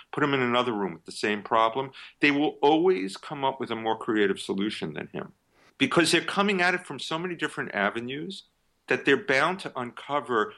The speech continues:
much more creative, unpredicted solutions. The one guy who's the expert, he's already preset. He's gonna do it the way he knows how to do it.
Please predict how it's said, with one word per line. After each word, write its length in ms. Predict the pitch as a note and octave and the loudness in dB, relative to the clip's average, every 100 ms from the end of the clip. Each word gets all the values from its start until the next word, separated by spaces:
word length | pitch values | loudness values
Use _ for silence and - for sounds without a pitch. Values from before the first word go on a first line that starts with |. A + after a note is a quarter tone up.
| _ | _
much 360 | A#2 D#3 F#3+ - | -2 0 0 -6
more 180 | D3+ | -6
creative, 760 | C#3+ - B2 G#2+ A2+ B2 G2+ F#2+ - _ _ - | -6 -8 -2 0 2 4 2 0 -12 _ _ 2
unpredicted 1080 | C#3+ F3+ F3 - A#2 B2+ C3+ - G#2 F2 D#2 _ _ _ | 2 2 -2 -6 -2 0 0 0 0 0 -2 _ _ _
solutions. 920 | - - F#2+ G#2 - - - - - - _ _ _ _ - | -6 -2 0 0 -2 -10 -12 -20 -20 -20 _ _ _ _ 2
The 100 | B2+ | 4
one 340 | A#2+ E3 G#3+ | 6 4 2
guy 520 | D3+ A2+ G2+ F2 F2+ - _ _ | 2 4 2 0 -4 -12 _ _
who's 240 | B2 G#2 | -8 -8
the 160 | - F#2+ | 0 2
expert, 580 | F#2+ - - F2 D#2+ - _ _ _ _ | 2 -4 -6 -4 -4 -6 _ _ _ _
he's 240 | _ D3+ C#3+ | _ -6 2
already 300 | D3+ D3+ D3 | 4 4 0
preset. 760 | - - C3 - - G#2 G2 - - _ _ | -4 -4 -4 -4 0 0 0 -6 -20 _ _
He's 140 | A#2 G#2 | -6 0
gonna 240 | B2 B2+ | 2 2
do 260 | B2+ A#2 A2 | 2 4 4
it 120 | A2+ | 4
the 60 | G2 | 2
way 200 | F2 E2 | 4 4
he 440 | D#2 G2 G#2+ G#2+ | 2 2 6 6
knows 340 | G#2 G#2 G#2 - | 6 6 4 2
how 360 | E2 E2+ E2+ | 2 4 4
to 100 | E2 | 2
do 400 | D#2 - E2 D2+ | -4 0 2 2
it. 140 | C2 | -2